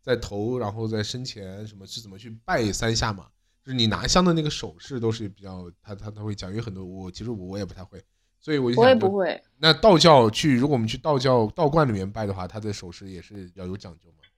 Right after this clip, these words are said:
Speaker 2: 手势是有讲究的，
Speaker 1: 嗯，
Speaker 2: 我感觉我
Speaker 1: 就这，这，这一套流程。
Speaker 2: 嗯，我都是跟着别人做的，
Speaker 1: 嗯。
Speaker 2: 没带脑子。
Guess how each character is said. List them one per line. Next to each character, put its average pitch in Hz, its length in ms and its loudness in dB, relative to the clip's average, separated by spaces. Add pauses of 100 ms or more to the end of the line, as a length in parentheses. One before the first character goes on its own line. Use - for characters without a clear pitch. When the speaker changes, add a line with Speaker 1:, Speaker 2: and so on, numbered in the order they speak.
(160)
Speaker 2:
手 185 280 -2
势 453 160 4
是 269 140 2
有 170 140 4
讲 185 240 -6
究 151 220 -8
的， - 220 -8 (320)
Speaker 1:
嗯， 110 100 -16
Speaker 2:
我 202 100 4
感 233 160 4
觉 214 80 4
我 214 60 6
Speaker 1:
就 190 140 4
这， 170 60 6
这， 214 180 0
这 - 160 -10
一 180 40 0
套 175 140 -2
流 123 260 -4
程。 92 220 -12 (1600)
Speaker 2:
嗯， 196 340 -12
我 202 100 8
都 320 120 8
是 330 40 4
跟 349 160 6
着 339 80 8
别 226 120 8
人 247 120 8
做 233 220 6
的， - 180 -4 (360)
Speaker 1:
嗯。 95 200 -16
Speaker 2:
没 226 140 4
带 262 160 4
脑 190 220 -6
子。 - 240 -12